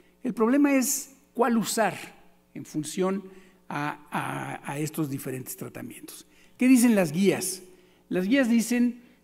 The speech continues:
que todos estos medicamentos funcionan para prevenir fracturas vertebrales, pero cuando nos vamos a las fracturas extravertebrales, y recordemos que las extravertebrales son las más comunes, el ochenta por ciento de las fracturas son extravertebrales, entonces la lista se hace más pequeña.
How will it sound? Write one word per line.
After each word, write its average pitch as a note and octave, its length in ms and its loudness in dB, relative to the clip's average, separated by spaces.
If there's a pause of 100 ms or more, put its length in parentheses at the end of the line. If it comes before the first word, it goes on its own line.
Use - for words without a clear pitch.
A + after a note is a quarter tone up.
que E3+ 100 2
todos C4+ 400 2
estos B3+ 180 -4
medicamentos G3 680 0
funcionan G#3 720 2
para E3 300 -4
prevenir D#3 420 -2
fracturas F#3 540 -2
vertebrales, G3+ 760 -2 (720)
pero D#3+ 200 2
cuando D#3+ 220 2
nos D#3+ 140 0
vamos A3+ 240 4
a B3 60 0
las G3+ 140 -2
fracturas G3 400 -2
extravertebrales, E3 840 -2
y D#3+ 40 0
recordemos D#3 600 -2
que F3+ 120 -4
las D3 200 -2
extravertebrales D3+ 760 -4
son F3+ 140 -4
las D#3+ 140 -2
más E3 180 -2
comunes, G3+ 560 2 (280)
el C#3+ 100 -2
ochenta G#3 540 0
por D#3 120 0
ciento F3+ 280 -2
de F#3 80 -2
las D#3 100 -2
fracturas F3 440 -4
son E3+ 200 0
extravertebrales, A#2+ 880 -8 (360)
entonces F3+ 340 0
la E3 100 2
lista G3+ 320 2
se G3 140 0
hace F#3 160 0
más F3 180 -2
pequeña. F3+ 560 2